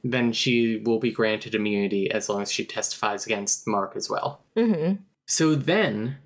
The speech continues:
Speaker 1: we go to Bobby Dagan. Bobby Dagan is going to be our main character for the B plot.
Speaker 2: My note here was, "Girl, who the fuck is Bobby?" <laughs>
Speaker 1: Yeah.
Speaker 2: Yeah.
Speaker 1: And that's kind of the thing. You're supposed to kinda
Speaker 2: Yeah.
Speaker 1: be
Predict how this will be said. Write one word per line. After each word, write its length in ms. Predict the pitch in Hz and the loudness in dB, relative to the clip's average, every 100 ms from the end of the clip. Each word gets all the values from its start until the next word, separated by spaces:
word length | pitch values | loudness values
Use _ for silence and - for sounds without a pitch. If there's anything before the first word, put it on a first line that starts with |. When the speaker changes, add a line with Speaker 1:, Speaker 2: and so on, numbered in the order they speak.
| - | -4
Speaker 1:
we 380 | 123 131 180 | 0 2 2
go 280 | 170 160 156 | 2 2 2
to 640 | 147 - 143 135 127 123 123 - | 0 0 2 4 4 2 -2 -2
Bobby 420 | 143 180 208 208 | 2 2 2 0
Dagan. 580 | 156 139 131 - - - | 2 2 2 -4 -14 -2
Bobby 300 | 143 170 180 | 0 0 2
Dagan 380 | 151 147 143 131 | 2 2 2 -2
is 100 | - | 0
going 280 | 127 117 | 0 0
to 40 | 110 | 0
be 140 | 117 | 2
our 100 | 110 | 2
main 380 | 107 110 131 156 | 2 2 2 2
character 800 | 143 135 123 120 120 110 104 - _ | 0 0 0 -2 0 2 0 -4 _
for 340 | - 120 113 | -4 2 2
the 240 | 110 107 101 _ _ - | 2 -2 -4 _ _ -4
B 160 | 120 107 | 0 0
plot. 520 | - - - - - _ _ | -2 -6 -6 -10 -14 _ _
Speaker 2:
My 140 | 247 254 | 0 2
note 400 | 247 262 269 240 | 4 4 2 0
here 240 | 269 233 | 0 2
was, 200 | 196 185 | 2 0
"Girl, 400 | - - 262 320 | -2 0 4 4
who 120 | 269 381 | 2 2
the 140 | 415 | 0
fuck 260 | - 320 330 | 0 0 0
is 140 | 214 | -2
Bobby?" 680 | 196 202 214 254 - 247 254 _ _ | 2 2 2 0 -4 -4 -4 _ _
<laughs> 280 | - 453 - | -2 -2 0
Speaker 1:
Yeah. 380 | 143 123 104 110 - _ - | 0 2 2 0 -12 _ -2
Speaker 2:
Yeah. 180 | 269 - - 415 - 415 - 381 _ _ - | 0 0 -2 -6 -6 -12 -8 -8 _ _ 0
Speaker 1:
And 120 | 156 | 2
that's 200 | 196 - | 2 2
kind 220 | 233 202 | 2 2
of 100 | 139 | 2
the 80 | 123 | -2
thing. 400 | - 233 220 120 | 0 0 2 2
You're 120 | 131 | 2
supposed 460 | 135 143 151 202 285 | 0 -2 2 2 2
to 80 | |
kinda 200 | 311 233 | 4 4
Speaker 2:
Yeah. 80 | |
Speaker 1:
be 20 | 226 | 4